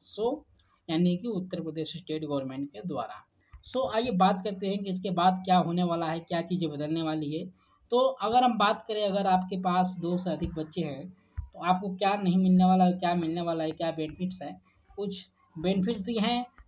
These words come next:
कुछ फ़ायदा भी मिलेगा और कुछ नुकसान भी आपको देखने को मिल सकता है। Local self government की बात करें, राशन स-, card की बात करें या लिमिटेंस कोई पर्सन की बात करें, एस्टेब्लिश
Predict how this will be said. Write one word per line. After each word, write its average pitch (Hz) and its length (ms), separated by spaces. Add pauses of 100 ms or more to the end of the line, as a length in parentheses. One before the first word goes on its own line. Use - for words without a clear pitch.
कुछ 185 160
फ़ायदा 190 300
भी 214 120
मिलेगा 220 380
और 208 180
कुछ 185 200
नुकसान 160 400
भी 151 80
आपको 147 180
देखने 143 300
को 262 200 (560)
मिल 220 260
सकता 180 300
है। - 200 (380)
Local 220 280
self 220 240
government 226 320
की 226 80
बात 208 300
करें, 214 320 (480)
राशन 202 400
स-, - 120 (280)
card 208 280
की 214 100
बात 196 260
करें 202 360 (400)
या 180 140
लिमिटेंस 220 520
कोई 214 160
पर्सन 208 400
की 214 100
बात 190 260
करें, 185 460 (360)
एस्टेब्लिश 208 440